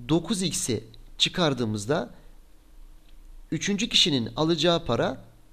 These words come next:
altı x olacaktır. Üçüncü kişi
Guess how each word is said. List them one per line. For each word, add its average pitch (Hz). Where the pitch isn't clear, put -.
altı 196
x -
olacaktır. 107
Üçüncü 202
kişi -